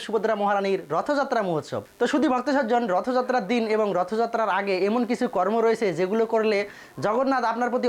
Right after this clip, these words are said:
অত্যন্ত প্রসন্ন হবেন, জগন্নাথের কৃপাপ্রাপ্ত হবেন আপনি এবং জগন্নাথ লক্ষ্মী দেবীকে আপনার গৃহে পাঠিয়ে দিবে।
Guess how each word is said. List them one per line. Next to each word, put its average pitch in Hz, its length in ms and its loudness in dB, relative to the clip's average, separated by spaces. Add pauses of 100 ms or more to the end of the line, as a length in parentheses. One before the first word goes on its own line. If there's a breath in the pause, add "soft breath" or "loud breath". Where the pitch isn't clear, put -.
অত্যন্ত 247 280 -2 (180)
প্রসন্ন 285 320 0 (120)
হবেন, 240 220 2 (200)
জগন্নাথের 233 400 0 (160)
কৃপাপ্রাপ্ত 269 600 -2
হবেন 247 260 0
আপনি 247 180 -4 (160)
এবং 226 140 2 (480 loud breath)
জগন্নাথ 254 400 0 (140)
লক্ষ্মী 233 300 0
দেবীকে 269 240 0 (160)
আপনার 226 200 0 (100)
গৃহে 214 280 2
পাঠিয়ে 196 280 0
দিবে। 135 180 0